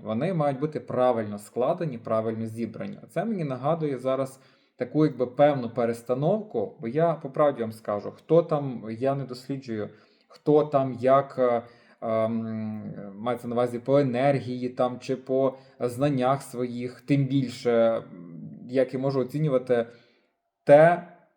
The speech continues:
в чому я не спеціаліст, так? Хто там як в знаннях там військових добре чи не добре володіє. Я дивлюсь по енергії.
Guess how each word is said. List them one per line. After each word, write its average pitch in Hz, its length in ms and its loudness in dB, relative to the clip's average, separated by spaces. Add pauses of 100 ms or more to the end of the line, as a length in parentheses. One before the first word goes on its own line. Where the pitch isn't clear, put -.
в - 40 -20
чому 156 280 4
я 143 180 6
не 139 200 2
спеціаліст, 127 800 -2
так? 131 260 0
Хто 131 220 -2
там 117 200 -6
як 120 260 0
в - 20 -14
знаннях 110 460 -4
там 113 200 -4 (180)
військових 117 640 -2 (920)
добре 120 380 -2
чи 117 120 -12
не 113 60 -6
добре 117 240 0
володіє. 107 360 -8
Я 151 140 2
дивлюсь 156 280 -2
по 131 160 -2
енергії. 104 540 -6